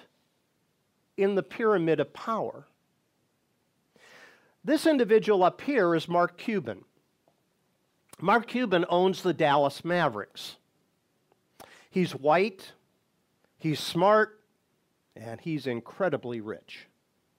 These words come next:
And he's not only an owner of a basketball team, but because he doesn't have these walls around him, he can move into other ventures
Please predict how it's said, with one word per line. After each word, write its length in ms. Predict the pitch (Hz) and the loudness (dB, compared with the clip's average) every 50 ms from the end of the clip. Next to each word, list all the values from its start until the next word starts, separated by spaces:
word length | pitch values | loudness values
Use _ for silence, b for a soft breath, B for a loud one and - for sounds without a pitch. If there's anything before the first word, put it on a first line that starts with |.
| _ _ _ _ _ _ _ _ _ _ _ B B B B B B B B B B B | _ _ _ _ _ _ _ _ _ _ _ B B B B B B B B B B B
And 260 | 190 208 220 220 214 175 | 0 0 2 2 2 2
he's 220 | 254 285 254 254 | 2 2 2 2
not 160 | 277 269 247 247 | 2 2 4 4
only 640 | 262 285 277 247 220 190 175 170 165 160 160 - _ - | 4 2 4 4 4 4 4 4 2 0 -2 -4 _ -2
an 160 | 180 175 180 180 - | -2 -2 0 0 2
owner 380 | 196 208 220 214 196 175 165 | 4 4 4 4 4 4 2
of 100 | 151 131 | 2 2
a 80 | 143 131 | 0 -2
basketball 720 | 120 - 165 170 180 214 214 - - 175 123 143 135 131 | 0 0 0 2 2 0 -2 -2 -6 -4 -2 0 0 -2
team, 320 | - - - 160 151 147 139 B B B B B | -2 -2 -4 -4 -4 -4 -6 B B B B B
but 680 | 151 131 - 262 311 302 277 247 226 220 220 220 208 - _ _ _ _ _ - | -12 -4 0 2 4 6 6 6 6 6 4 2 0 -4 _ _ _ _ _ -4
because 760 | - 208 202 208 - - 320 320 311 262 247 233 214 - - | -2 -2 -2 -2 0 2 4 4 6 6 4 4 2 0 -2
he 220 | 233 269 285 277 | -2 0 0 0
doesn't 340 | 233 277 262 247 254 247 226 | 2 2 2 2 2 -2 -2
have 360 | 190 170 233 233 220 226 214 185 | -2 -4 -2 0 0 0 0 0
these 260 | 220 220 208 165 160 | -2 -2 -2 -2 -4
walls 500 | 156 151 180 190 233 262 277 247 - - | -2 2 2 4 4 4 4 2 0 -2
around 440 | 147 131 127 127 113 107 110 104 - | -2 0 0 0 -2 -2 -4 -10 -14
him, 580 | - - 131 113 104 107 131 196 269 285 277 - _ _ _ _ _ _ _ _ _ _ _ _ _ _ _ _ _ _ _ _ - | -12 -8 -6 -6 -4 -2 0 0 0 -2 -4 -6 _ _ _ _ _ _ _ _ _ _ _ _ _ _ _ _ _ _ _ _ 0
he 120 | - 294 | 0 2
can 160 | 277 320 311 | 2 4 4
move 240 | 269 277 277 262 226 | 4 4 2 4 4
into 260 | 277 277 269 294 285 | 4 4 4 4 4
other 300 | - 294 320 302 311 262 | 4 4 4 4 4 0
ventures 800 | 196 147 151 151 131 127 - - - 139 123 117 104 - - - | 0 2 2 0 0 0 -2 -4 -6 -4 -4 -4 -8 -10 -16 -18